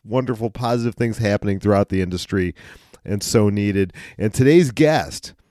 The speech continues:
is going to be bringing you some great insights and behind the scenes for major events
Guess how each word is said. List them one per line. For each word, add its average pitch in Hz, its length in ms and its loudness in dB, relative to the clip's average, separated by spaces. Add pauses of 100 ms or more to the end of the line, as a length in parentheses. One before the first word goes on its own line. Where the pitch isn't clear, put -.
(140)
is 117 180 2
going 127 240 2
to 120 60 0
be 117 100 2
bringing 147 380 -2
you 127 180 2
some 135 240 -6
great 160 460 0
insights 127 600 -4
and 104 140 -4
behind 127 420 -6
the 143 60 -2
scenes 143 400 -4
for 110 160 -2
major 117 540 -2
events 107 340 -2